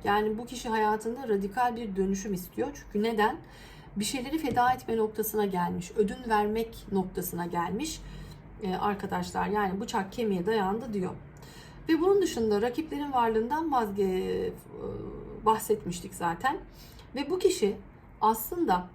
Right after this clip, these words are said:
zamanı iyi değerlendirmek istiyor. Burada zaman kavramını verdi arkadaşlar ve bu zaman kavramı da aslında şöyle olabilir. Uzun süredir peşinden koştuğu bir işin sonuçlanması,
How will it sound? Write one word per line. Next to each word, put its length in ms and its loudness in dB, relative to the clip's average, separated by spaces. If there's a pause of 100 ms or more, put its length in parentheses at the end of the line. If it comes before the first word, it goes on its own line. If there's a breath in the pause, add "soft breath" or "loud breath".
(500 loud breath)
zamanı 480 4
iyi 160 -4
değerlendirmek 680 2
istiyor. 340 -4
Burada 160 -2
zaman 340 0
kavramını 500 0
verdi 260 0
arkadaşlar 720 -4
ve 280 2
bu 100 -4
zaman 320 0
kavramı 460 -2
da 160 2 (720 loud breath)
aslında 320 2
şöyle 280 4
olabilir. 480 6
Uzun 220 -2
süredir 320 -2
peşinden 480 0
koştuğu 460 -4
bir 60 -4
işin 380 2 (460)
sonuçlanması, 920 2